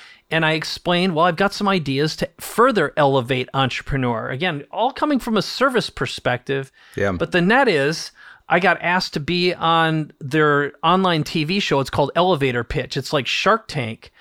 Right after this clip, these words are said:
Speaker 1: So I'm gonna be in the latest season of that, which is recording a-, about a month from now. And there's some other stuff going on I can't talk about that's even bigger.
Speaker 2: Yeah.
Speaker 1: Well, the net
Speaker 2: Yeah.
Speaker 1: result is you and I are gonna get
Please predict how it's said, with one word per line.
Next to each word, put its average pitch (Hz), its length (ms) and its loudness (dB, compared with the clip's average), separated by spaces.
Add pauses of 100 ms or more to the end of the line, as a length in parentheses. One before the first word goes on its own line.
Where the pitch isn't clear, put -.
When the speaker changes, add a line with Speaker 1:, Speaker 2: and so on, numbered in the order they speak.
(240)
Speaker 1:
So - 140 0
I'm 160 80 4
gonna 160 100 2
be 156 260 2
in 143 120 2
the 131 60 0
latest 143 400 2
season 156 400 -2
of 131 100 -2
that, 165 320 2
which 135 140 -4
is 123 120 -6
recording 135 540 0
a-, 120 160 -4
about 135 260 2
a - 40 2
month 175 260 0
from 143 200 -4
now. 117 360 -6 (500)
And 175 360 2
there's 156 320 2
some 180 140 2
other 214 160 4
stuff - 320 -2
going 160 220 2
on 147 80 0
I 131 100 -2
can't 247 380 -4
talk 143 240 -2
about 131 280 -2
that's - 260 -2
even 156 340 0
bigger. 131 400 0
Speaker 2:
Yeah. 135 120 4
Speaker 1:
Well, 127 80 4
the 156 80 0
net 180 300 0
Speaker 2:
Yeah. 110 120 2
Speaker 1:
result 170 420 2
is 127 400 -2 (680)
you 196 280 2
and 180 100 2
I 156 480 0 (400)
are 170 140 4
gonna 185 180 4
get 151 340 0